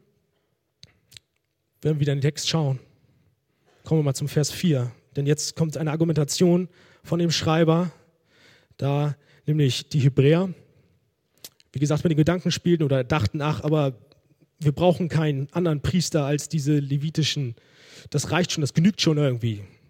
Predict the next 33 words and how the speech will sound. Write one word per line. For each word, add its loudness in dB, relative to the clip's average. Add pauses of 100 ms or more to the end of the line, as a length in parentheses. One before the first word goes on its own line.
Das -2
war 4
so 6
die, 0
die 2
Einstellung 0
dieser 2
Hebräer. 4 (880)
Und 0
nun 4 (440)
kommt 0
der 6
Schreiber 2
und 2
sagt, 0
„Leute, 4 (1500)
ich -6
bringe 4
euch 2
diese 0
ganzen -2
Argumente 2 (920)
und -2
nun 4
zeige 2
ich -2
euch 2
noch, 2
dass -2
dieser 0
Jesus, 0
dieser -2
Melchisedek, -2